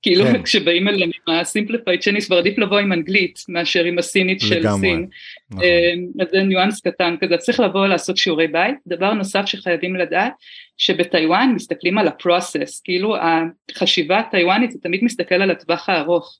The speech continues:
Speaker 1: הם מסתכלים
Speaker 2: נכון.
Speaker 1: שלושים שנה קדימה, כן? זה משהו שקצת לנו כישראלים חסר לנו בתרבות, אנחנו יותר תרבות של כאן ועכשיו, ומהר,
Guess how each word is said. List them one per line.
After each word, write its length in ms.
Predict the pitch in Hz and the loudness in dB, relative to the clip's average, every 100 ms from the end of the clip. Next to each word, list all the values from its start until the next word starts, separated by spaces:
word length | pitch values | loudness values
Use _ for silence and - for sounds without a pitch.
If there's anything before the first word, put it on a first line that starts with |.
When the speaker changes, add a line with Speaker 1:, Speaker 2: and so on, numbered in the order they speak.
| - | -12
Speaker 1:
הם 140 | 170 160 _ _ _ | -12 -12 _ _ _
מסתכלים 280 | - - 208 | -8 -4 0
Speaker 2:
נכון. 100 | - | 2
Speaker 1:
שלושים 320 | 165 - 196 | 2 2 2
שנה 300 | 190 180 165 - | 2 2 2 2
קדימה, 440 | 165 160 180 156 147 | 0 0 0 -2 -2
כן? 240 | 185 175 196 - - _ 185 | -2 -2 -4 -10 -20 _ -4
זה 120 | 170 | 0
משהו 200 | 170 233 | 0 2
שקצת 400 | - - 190 190 | 0 0 -4 0
לנו 300 | 190 185 208 | 0 0 0
כישראלים 480 | 175 165 - 170 190 | -2 -2 0 0 0
חסר 300 | - - 185 | -6 0 0
לנו 200 | 208 170 | 0 -4
בתרבות, 540 | 151 165 156 151 156 | -2 -2 0 -2 -2
אנחנו 280 | 165 156 180 | -2 -2 -4
יותר 240 | 170 190 | -4 -4
תרבות 300 | 196 190 170 | -2 -4 -4
של 140 | 190 185 | -2 -2
כאן 220 | - 185 180 | 0 -2 0
ועכשיו, 500 | 160 147 - 180 165 | -2 -2 0 0 0
ומהר, 580 | 151 160 156 185 190 170 | -4 -4 -2 0 2 0